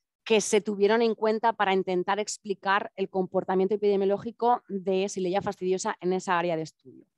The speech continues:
¿de acuerdo? Eh, en trabajos previos. Punto número uno, el área de, el área de estudio es súper pequeñita. Entonces, encontrar variabilidad climática en esas variables, eh, es, eh, es, es, es complicado,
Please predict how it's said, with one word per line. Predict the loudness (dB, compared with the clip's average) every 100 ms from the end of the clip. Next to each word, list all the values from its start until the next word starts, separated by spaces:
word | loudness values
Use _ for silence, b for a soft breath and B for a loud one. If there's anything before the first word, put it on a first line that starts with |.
| _ _ _
¿de | -4
acuerdo? | -2 -4 -2 -2 -4 _ _ _ -4
Eh, | 0
en | 2
trabajos | 4 4 4 2 -6
previos. | -8 -12 -12 -20 -20 _ _ _
Punto | 0 4 6
número | 6 4 2
uno, | 0 0 -4 -4
el | 0
área | 2 4 2
de, | 2
el | 2
área | 2 4
de | 2
estudio | 0 -8 -6 -4 -4 -6
es | -8
súper | -8 -12 -6 -6 -2
pequeñita. | -4 -2 -2 -2 -6 _ _ _ _ _ -2
Entonces, | 2 2 0 0
encontrar | 2 4 4 2 2
variabilidad | 4 4 4 4 4 2
climática | -2 -2 0 -2 -4 -8 -8 -6
en | -6 -4
esas | -4 -2
variables, | 2 4 4 2 0 -4 -12 _ _ _ 0
eh, | 4 4 4 2
es, | -2 -2 _
eh, | -2 0 -2 -4
es, | -4 -6
es, | -4 -4 -6
es | -10 -10 -10 -4
complicado, | -2 0 2 0 0 -6 -8